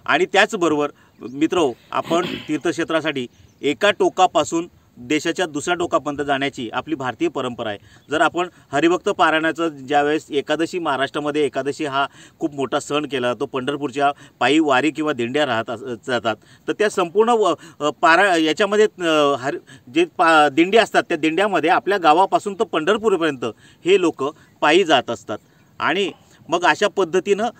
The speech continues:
त्या ठिकाणी महाराष्ट्रातून उत्तरेकडे आणि अयोध्येपर्यंत आणि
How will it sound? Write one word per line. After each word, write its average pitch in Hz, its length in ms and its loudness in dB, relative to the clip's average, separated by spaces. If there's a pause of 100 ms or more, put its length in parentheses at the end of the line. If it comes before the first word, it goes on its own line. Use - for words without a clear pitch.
(240)
त्या 180 220 6
ठिकाणी 170 420 -4 (220)
महाराष्ट्रातून 165 680 -2
उत्तरेकडे 170 580 -2
आणि 139 240 -6
अयोध्येपर्यंत 156 720 0 (320)
आणि 139 180 -2